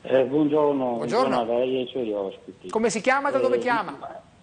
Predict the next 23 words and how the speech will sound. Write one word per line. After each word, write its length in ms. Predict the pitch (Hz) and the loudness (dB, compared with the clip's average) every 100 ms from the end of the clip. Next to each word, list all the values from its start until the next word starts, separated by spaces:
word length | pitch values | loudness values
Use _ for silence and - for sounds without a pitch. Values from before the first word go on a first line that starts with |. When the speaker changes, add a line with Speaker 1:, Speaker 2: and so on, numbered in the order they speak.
| _ | _
Speaker 1:
eh, 300 | 123 127 123 | -4 0 0
Moreno 520 | 117 120 117 143 160 | 0 -2 0 0 0
da 100 | 143 | -2
Spinello. 520 | 143 - 120 98 95 170 | -6 -6 -6 -6 -4 0
Speaker 2:
Prego, 240 | 247 269 | 2 2
Moreno. 400 | 226 190 151 131 - - - | 0 -2 -4 -10 -18 -20 -10
Speaker 1:
Ecco, 380 | 139 120 - 185 | -4 -2 2 2
allora, 300 | 160 123 123 | 4 2 0
volevo 320 | 156 156 139 | 0 -2 -2
dire, 380 | 135 127 120 107 | -2 -2 0 -2
per 200 | - 117 | -6 -6
quello 220 | 196 180 | -4 -2
che 80 | 147 | -2
riguarda 480 | 127 117 123 123 113 | -2 0 0 0 -2
l'autonomia, 960 | 104 - 117 110 104 104 95 92 92 - - - - | -4 -6 -4 -4 -4 -4 -6 -8 -12 -18 -20 -20 -18
abbiamo 480 | 117 123 151 131 113 | -6 0 2 2 -2
delle 240 | 107 107 | -4 -4
forze 340 | - 123 127 120 | 0 0 0 -6
politiche 920 | - 107 110 113 - 123 - 127 117 | -6 -4 -4 -6 -6 -6 -4 -4 -2
che 440 | 113 107 104 101 | -2 -2 -2 -4
la 120 | 104 | -6
ostica-, 680 | 107 - - 113 107 131 139 | -6 -8 -8 -8 -4 -4 -4
lo-, 280 | 117 110 104 | -6 -6 -8